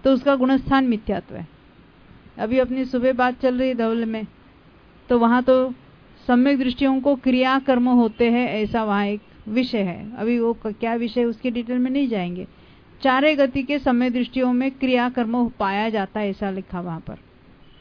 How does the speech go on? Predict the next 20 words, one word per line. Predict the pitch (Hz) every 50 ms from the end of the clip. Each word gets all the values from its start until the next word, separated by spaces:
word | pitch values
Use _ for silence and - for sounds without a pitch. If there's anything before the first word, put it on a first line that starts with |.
| - - - - - - -
तो | 262 262
जो | 240 269 277 294 302 285
मिथ्यात्व | 262 247 240 247 - - 262 277 277 262 269 294
सहित | - - 285 269 285 294 269 - - -
ये | - 254 269 277 294 294
सारी | - 294 269 254 254 269 277
क्रियाएं | 262 - 262 254 254 247 240 240 247 240
अंगीकार | 226 233 233 233 226 240 233 226
करता | 220 - 220 202 - - 190
है, | 196
कैसे | - - 240 240 240 233 254 247
नमस्कार | 233 226 233 233 - - 240 226 226
करना, | 220 233 233 226 226 226
कैसे | 226 226 214 220 240
बैठना, | 220 220 226 214 226 220 226
कैसे | 220 220 214 208 226 233
उठना, | 226 226 214 220 226 226 226 220
कैसे | 226 214 208 220 226
समिति | 214 - 220 214 220 214 - 226
पालना, | 220 - 220 214 214 220 214 208 196